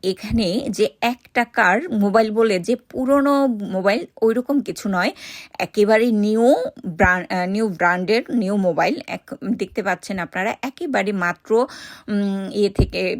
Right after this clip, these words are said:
প্যাকেট থেকে খুললো, আর খুলে আমাদেরকে ওপেন করে দিল। একেবারে নিউ মো-, ফোন, কোনো পুরাতন ফোন নয়। তাই আপ-, আহ, মানে, অনেকেই ভুল বুঝবেন যে এক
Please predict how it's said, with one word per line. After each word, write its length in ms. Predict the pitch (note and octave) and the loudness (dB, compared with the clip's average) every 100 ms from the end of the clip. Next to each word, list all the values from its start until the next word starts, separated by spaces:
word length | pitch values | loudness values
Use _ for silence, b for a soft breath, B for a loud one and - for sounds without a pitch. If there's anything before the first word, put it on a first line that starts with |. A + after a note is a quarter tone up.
| - - | -10 -4
প্যাকেট 300 | G3 F#3 F#3 | -4 -2 -4
থেকে 180 | - G3+ | -4 -4
খুললো, 580 | - C4 A3+ A#3+ G#4 - | 0 2 4 2 2 0
আর 220 | F#3+ F#3 | -2 -2
খুলে 360 | - A#3 A3+ A#3 | -4 -2 0 0
আমাদেরকে 500 | F#3 F3 F3+ - A3 | 0 -4 -4 -4 -4
ওপেন 280 | F#3+ F3+ G#3 | -4 -4 -4
করে 240 | G3+ G3+ | 0 0
দিল। 220 | D#3+ F3 G#3+ - | 0 -2 -4 -4
একেবারে 460 | - E4+ C#4 A#3+ | -8 -4 -2 0
নিউ 280 | A3 G3+ A#3 | 0 2 2
মো-, 320 | D4 G#3 - | 2 -2 -4
ফোন, 340 | F#3 - F#3 B3 - B B - | -10 -2 0 0 -6 B B 2
কোনো 200 | C4 C4+ | 4 4
পুরাতন 560 | - C#4 F#4 C4+ A3+ | 0 -4 -2 0 0
ফোন 240 | B3 G3+ F#3 | 0 -2 0
নয়। 260 | F3+ G3 B4+ B B B | 2 0 -2 B B B
তাই 560 | - G#3+ G#3+ G#3 G#3+ G3+ | 0 2 4 2 0 -4
আপ-, 240 | - G3 - | -6 -6 -8
আহ, 300 | G3 F#3 F3+ | -4 -2 -2
মানে, 460 | F3 F#3 F3+ E3+ E3 - | -4 -4 -4 -6 -10 -10
অনেকেই 360 | G3+ G3+ A3+ A#3+ | -4 -2 0 -2
ভুল 240 | F#3 G#3+ | -2 0
বুঝবেন 460 | G#3 C4 F#3+ F#3+ G#3+ | 2 0 0 -2 0
যে 440 | D4 G3 F3+ F3+ - | 0 0 -2 -4 -4
এক 160 | F#3+ | -8